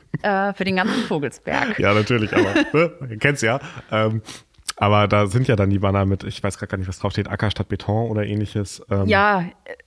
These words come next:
Speaker 2: wo es dann quasi ja auch die gleichen Fragen wahrscheinlich aufkommen werden.
Speaker 1: Ja, durchaus. Wobei, wenn ich das jetzt richtig verstanden habe, ist das alles noch gar nicht wirklich in trockenen Tüchern, dieses, äh, Gewerbegebiet
Speaker 2: Nee,
Speaker 1: in
Speaker 2: das,
Speaker 1: Reuters,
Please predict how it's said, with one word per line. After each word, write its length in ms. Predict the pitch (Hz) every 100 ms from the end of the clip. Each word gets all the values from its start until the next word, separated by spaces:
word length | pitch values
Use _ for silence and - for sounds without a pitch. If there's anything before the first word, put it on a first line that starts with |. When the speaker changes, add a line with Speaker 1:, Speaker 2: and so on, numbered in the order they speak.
| _ _ _ _
Speaker 2:
wo 180 | 117 113
es 80 |
dann 160 | 110 110
quasi 260 | 104 107 107
ja 80 | 110
auch 200 | 110 -
die 140 | 110
gleichen 320 | - 107 110 104
Fragen 540 | - 101 104 107 104
wahrscheinlich 580 | 101 - - 107 117 110
aufkommen 520 | 107 123 - 92 90
werden. 280 | 90 90 90 - _ _ - _ _ _ _ _ _ _ _
Speaker 1:
Ja, 300 | 185 202 247 - _
durchaus. 400 | 214 208 196 226
Wobei, 380 | 202 196 208 - -
wenn 180 | 180 196
ich 140 | 220
das 180 | 208 -
jetzt 340 | 202 - -
richtig 360 | 202 - 240 -
verstanden 280 | 208 190 190
habe, 140 | 185
ist 160 | 160 -
das 140 | 196 -
alles 260 | 180 208
noch 180 | 196 170
gar 200 | - 175
nicht 160 | 208 185
wirklich 260 | 202 208
in 80 | 190
trockenen 460 | 175 185 202 180 175
Tüchern, 560 | - 233 147 135 151 -
dieses, 380 | 156 151 147 -
äh, 220 | 156 151
Gewerbegebiet 760 | 151 143 143 151 139 139 147 - -
Speaker 2:
Nee, 200 | 123 117
Speaker 1:
in 60 | 107
Speaker 2:
das, 200 | 113
Speaker 1:
Reuters, 80 | 151